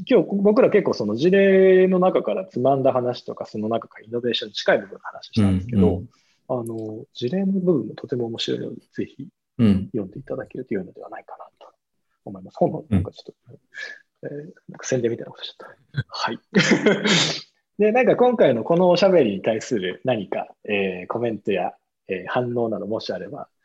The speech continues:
Speaker 1: えー、ハッシュタグタクラムキャストみたいな感じでTwitterでつぶやいてもらったりすると、我々も目にすることができますので、ぜひ、<laughs> 何か気が向けば、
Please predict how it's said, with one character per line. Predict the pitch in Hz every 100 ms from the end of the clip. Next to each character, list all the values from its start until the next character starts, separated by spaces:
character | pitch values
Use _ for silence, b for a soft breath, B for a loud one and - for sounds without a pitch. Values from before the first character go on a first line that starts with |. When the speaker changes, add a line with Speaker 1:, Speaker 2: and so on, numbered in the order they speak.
| b b -
Speaker 1:
え | 110
ー、 | 104
ハ | -
ッ |
シ | 104 -
ュ |
タ | 123
グ | 95 92
タ | -
ク | 101
ラ | 107
ム | 98 101
キ |
ャ | 101
ス | -
ト | - 120 _
み | -
た | 107
い | 104
な |
感 | - 104
じ | 101
で | 107 101 - _
Twitter | 107 98 - 95
で | 95
つ | 95 110
ぶ | 117
や |
い | 95
て |
も | 95
ら | 104
っ | 104
た | -
り |
す | -
る | 120
と、 | - 160 -
我 | -
々 | 95 90
も | 90
目 | 87 95
に | -
す |
る | 95
こ | -
と | -
が | - - -
で | 104
き | 107
ま | 95
す | -
の | 98
で、 | - - _
ぜ | - 202 -
ひ、 | - _ _ _ b b b
<laughs> | - - 151 - 156
何 | 131 117 98
か |
気 | - 127
が | 113
向 | 104
け | 101
ば、 | 95 95